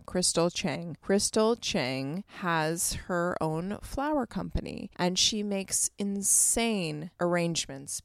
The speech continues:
beautiful arrangements of flowers. She does them for businesses like Esther's. She does them for weddings, events, and she just does them for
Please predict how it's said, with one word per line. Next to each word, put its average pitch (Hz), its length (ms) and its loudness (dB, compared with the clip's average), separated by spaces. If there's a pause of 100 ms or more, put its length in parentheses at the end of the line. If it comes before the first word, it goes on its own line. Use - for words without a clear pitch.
(120)
beautiful 214 880 -2
arrangements 156 920 -4
of 170 160 0
flowers. 147 500 0
She 233 220 2
does 233 280 6
them 226 260 -2
for 208 420 -2
businesses 185 680 0
like 175 180 0
Esther's. 165 480 -2
She 208 160 0
does 165 300 -2
them 165 200 -8
for 147 400 -4
weddings, 220 600 2
events, 196 580 0
and 190 260 -6
she 190 200 -4
just 190 280 -8
does 147 260 -4
them 143 380 -6
for 143 600 4